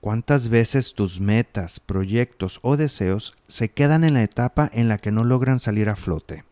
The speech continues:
Piensa que esos son los momentos en los que se está construyendo todo. Tal vez no lo ves, tal vez no se nota,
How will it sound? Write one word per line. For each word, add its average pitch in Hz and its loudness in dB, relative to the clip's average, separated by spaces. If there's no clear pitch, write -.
Piensa 135 4
que - -2
esos 147 0
son 139 2
los 139 2
momentos 127 2
en 117 4
los 104 0
que 107 -2
se - -6
está 113 -4
construyendo 101 0
todo. 76 -14
Tal 117 -2
vez 131 2
no 131 6
lo 127 4
ves, 117 -2
tal 120 6
vez 131 4
no 110 4
se 113 0
nota, 101 -2